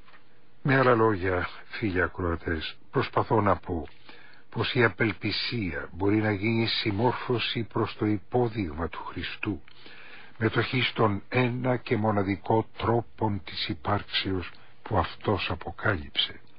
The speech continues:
Οι μοναχοί, οι ακραίες αυτές τις ενσαρκώσεις της αλήθειας της Εκκλησίας, τη λένε αυτή την απελπισία πένθος και βεβαιώνουν πως είναι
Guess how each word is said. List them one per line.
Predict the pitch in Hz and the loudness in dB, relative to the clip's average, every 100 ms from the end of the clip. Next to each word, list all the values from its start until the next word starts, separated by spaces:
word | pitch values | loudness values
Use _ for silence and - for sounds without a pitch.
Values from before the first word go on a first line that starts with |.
| - - - - - | -14 -14 -14 -14 -2
Οι | 139 | 4
μοναχοί, | 120 107 104 - 156 85 76 - - | 6 8 6 2 -2 -2 -4 -12 -12
οι | - 101 | 0 2
ακραίες | 90 - 110 107 98 78 76 - | 2 0 2 4 2 0 -4 -6
αυτές | - 92 | -4 -4
τις | - | -2
ενσαρκώσεις | 87 - 95 - - 95 87 - 82 - | -2 -2 -2 -4 -2 -2 -2 -4 -8 -8
της | 92 | -6
αλήθειας | 90 82 90 - 80 | -4 -2 -2 -4 -6
της | - | -6
Εκκλησίας, | 90 - - 117 104 82 - - - - - - - - | -8 -8 -4 0 0 -2 -8 -14 -14 -14 -14 -14 -14 -10
τη | - 110 | 0 4
λένε | 151 151 | 4 4
αυτή | 147 143 | 2 0
την | 135 131 | 0 0
απελπισία | 110 117 98 101 92 - 123 117 107 92 - - | 0 -2 -2 -2 0 0 2 4 2 0 -8 -4
πένθος | 120 113 87 - - - - - - - - | 0 0 -2 -10 -14 -12 -14 -14 -16 -14 -4
και | 95 | 0
βεβαιώνουν | 90 90 92 101 101 101 92 - - - - | 2 6 8 8 6 0 -2 -6 -14 -14 -6
πως | 98 - | -4 0
είναι | 104 98 | 0 0